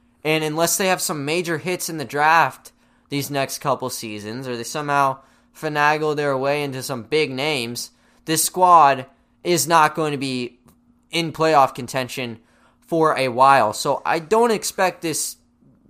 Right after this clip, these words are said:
to converge for us, and if it does, we're gonna be really lucky. It's probably gonna be the top of the lottery. What do you think, Nick?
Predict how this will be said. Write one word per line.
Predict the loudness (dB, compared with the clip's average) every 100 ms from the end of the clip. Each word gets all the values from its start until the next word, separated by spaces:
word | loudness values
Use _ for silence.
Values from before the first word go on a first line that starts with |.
| -10
to | -8
converge | -4 -4 -2 -2 -2 -6
for | -6 2
us, | 4 4 0 -8 -14 _ _ _ -8
and | -4 -4
if | -4 -4
it | 0
does, | 4 6 4 0 -6 -10 _ -6
we're | -2
gonna | -2
be | -2 -2
really | 0 2
lucky. | 2 0 0 -8
It's | -2
probably | 2 2
gonna | 2
be | -6
the | -10
top | -12 -2 2 2 -2 _ _ _ _
of | 0 0 0 -4 -8
the | -6
lottery. | -2 -2 -2 -4 -8 -8
What | -8
do | -8
you |
think, | -8 -12 -12
Nick? | -14 -16 -20